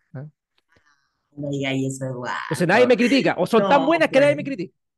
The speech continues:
Speaker 2: Bueno, pero inclinémonos por la segunda, pues, Eduardo, ¿cómo estáis?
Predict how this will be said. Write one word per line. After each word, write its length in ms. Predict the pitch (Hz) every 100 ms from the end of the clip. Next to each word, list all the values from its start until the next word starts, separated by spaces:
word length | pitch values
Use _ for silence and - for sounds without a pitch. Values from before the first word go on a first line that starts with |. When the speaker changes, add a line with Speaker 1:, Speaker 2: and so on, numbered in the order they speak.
| _ _ - - -
Speaker 2:
Bueno, 500 | 147 175 240 175 151
pero 260 | 180 196
inclinémonos 580 | 208 247 262 202 202 220
por 100 | 208
la 80 | 180
segunda, 560 | - 123 127 123 180 196
pues, 120 | 147
Eduardo, 440 | 120 120 143 185
¿cómo 160 | 180 165
estáis? 300 | 156 165